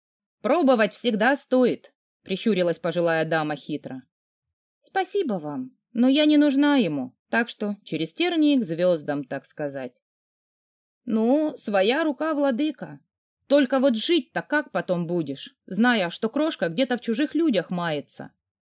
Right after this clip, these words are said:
Эх, молодо зелено. Амбиции свои тешите, обиды лелеете. А потом у разбитого корыта ноете, сопли бумажками зелёными подтираете,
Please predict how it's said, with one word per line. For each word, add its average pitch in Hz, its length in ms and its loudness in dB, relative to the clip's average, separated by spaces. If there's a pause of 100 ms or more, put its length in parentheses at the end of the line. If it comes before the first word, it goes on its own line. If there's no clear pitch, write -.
(640)
Эх, 302 460 -4
молодо 208 520 -2
зелено. 156 680 -4 (260)
Амбиции 254 640 -2
свои 240 300 0
тешите, 202 760 -4
обиды 196 440 -2
лелеете. 185 760 -2 (320)
А - 20 -10
потом 359 540 -4
у 170 100 -2
разбитого 262 520 0
корыта 285 420 0
ноете, 151 720 -6
сопли 277 340 -2
бумажками 214 580 0
зелёными 180 480 -2
подтираете, 165 840 -4